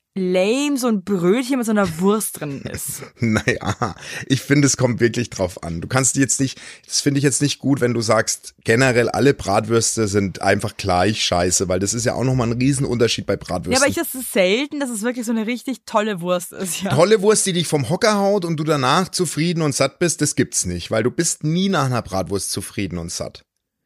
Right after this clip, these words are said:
Speaker 2: Und eine
Speaker 1: Das ist,
Speaker 2: zweite
Speaker 1: das ist,
Speaker 2: will man aber auch
Speaker 1: deswegen
Speaker 2: nicht.
Speaker 1: nervt's
Speaker 2: Weißt du,
Speaker 1: mich.
Speaker 2: was ich immer mach?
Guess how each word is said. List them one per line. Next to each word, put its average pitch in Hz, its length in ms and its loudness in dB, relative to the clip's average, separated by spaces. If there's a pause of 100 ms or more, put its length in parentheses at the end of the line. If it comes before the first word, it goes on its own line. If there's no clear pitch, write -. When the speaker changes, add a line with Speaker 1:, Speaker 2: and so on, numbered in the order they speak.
(680)
Speaker 2:
Und 165 100 2
eine 165 100 0
Speaker 1:
Das - 80 0
ist, 117 80 2
Speaker 2:
zweite 127 300 2
Speaker 1:
das 208 100 -4
ist, 185 80 -2
Speaker 2:
will 196 100 4
man 202 160 2
aber 190 160 -2
auch 165 160 2
Speaker 1:
deswegen 165 220 2
Speaker 2:
nicht. 254 80 0
Speaker 1:
nervt's 180 280 2
Speaker 2:
Weißt 143 220 4
du, 180 60 2
Speaker 1:
mich. - 80 4
Speaker 2:
was - 40 2
ich 190 140 -4
immer 202 180 0
mach? 165 340 -2